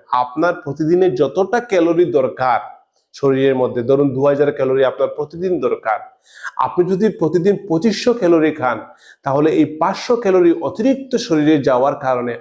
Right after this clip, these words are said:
আপনার পেটের চর্বি জমছে, আপনার শরীরে ওজন বাড়ছে।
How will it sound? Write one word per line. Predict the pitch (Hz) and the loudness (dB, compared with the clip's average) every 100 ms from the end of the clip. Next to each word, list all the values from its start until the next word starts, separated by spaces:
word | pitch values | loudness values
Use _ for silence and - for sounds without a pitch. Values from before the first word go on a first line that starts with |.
| - | -2
আপনার | 131 131 165 165 165 - | -2 -2 -4 -4 -4 -6
পেটের | 135 139 135 | -2 -2 -4
চর্বি | 135 123 123 185 240 - _ _ - | -2 -2 0 -2 -2 -10 _ _ -2
জমছে, | 135 127 - - - - - | 0 0 -2 -6 -8 -12 -6
আপনার | - 127 - 180 | -2 -2 0 -2
শরীরে | 180 151 139 147 143 | -2 -4 0 0 -2
ওজন | 139 113 180 226 - _ 120 | -4 0 0 -2 -10 _ -4
বাড়ছে। | 123 120 - - | -2 -2 -8 -16